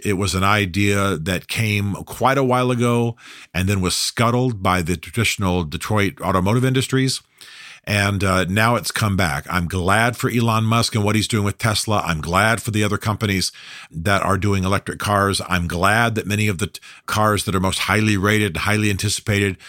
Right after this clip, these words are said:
uh, even in two thousand twenty-three, are electric. Here are some things we need to deal with. We already know f-, that we need to deal with the fact that there aren't enough charging stations in the world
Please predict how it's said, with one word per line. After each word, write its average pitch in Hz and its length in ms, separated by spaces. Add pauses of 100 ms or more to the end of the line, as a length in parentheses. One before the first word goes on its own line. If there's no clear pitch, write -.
(200)
uh, 87 180
even 107 240
in 101 80
two 107 140
thousand 101 380
twenty-three, 98 640
are 92 320
electric. 104 440 (560)
Here 170 360
are 127 200
some 139 200
things 104 380
we 117 140
need 92 400
to 120 80
deal 156 240
with. 85 280
We 98 140
already 113 320
know 113 520
f-, - 180
that 87 200
we 95 140
need 95 240
to 95 100
deal 90 200
with 87 100
the - 80
fact 92 400
that 92 160
there 95 140
aren't 95 120
enough 95 220
charging 117 460
stations 78 540
in 90 200
the 87 80
world 101 460